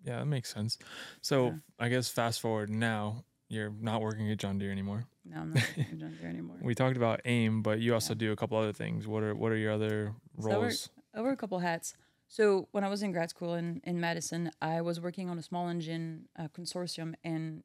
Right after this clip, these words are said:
Speaker 2: uh, Harley Davidson was part of my sponsors. So I would meet regularly with, like, people from the industry, and I started getting some really good contacts with Harley Davidson. Um, and so coming out of grad school, I really wanted to work for them.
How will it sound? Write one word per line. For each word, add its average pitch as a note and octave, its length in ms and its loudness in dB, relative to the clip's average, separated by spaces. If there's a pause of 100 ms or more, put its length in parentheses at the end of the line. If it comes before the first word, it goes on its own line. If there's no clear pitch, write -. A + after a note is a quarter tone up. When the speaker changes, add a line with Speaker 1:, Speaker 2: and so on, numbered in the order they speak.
(400)
Speaker 2:
uh, D#3 200 -2
Harley G#3+ 280 0
Davidson E3 460 -2
was D#3 180 -2
part E3 200 -4
of D#3 100 -6
my D#3 400 -6
sponsors. - 540 -8 (580)
So F3 340 2
I F3 120 4
would F#3+ 160 2
meet F#3+ 180 2
regularly F3+ 540 2
with, E3 200 -2
like, D#3 160 -8
people F3+ 220 -6
from F3+ 200 -2
the E3+ 100 0
industry, E3+ 580 -2 (480)
and F3+ 140 2
I - 20 2
started F3 400 0
getting E3+ 480 0
some F3 220 -2
really F3 180 0
good E3+ 140 -4
contacts D#3 440 -8
with F3 140 -8
Harley F3+ 240 -4
Davidson. F#3+ 460 -4 (560)
Um, E3+ 400 0
and F#3+ 120 0
so F#3 80 0
coming F3+ 260 2
out D#3+ 80 0
of D3+ 100 -6
grad A3 180 4
school, F#3+ 160 -2
I E3 40 2
really D3+ 260 0
wanted D3 180 -2
to D3 80 -6
work C3+ 220 -10
for - 80 -16
them. D#3+ 260 -10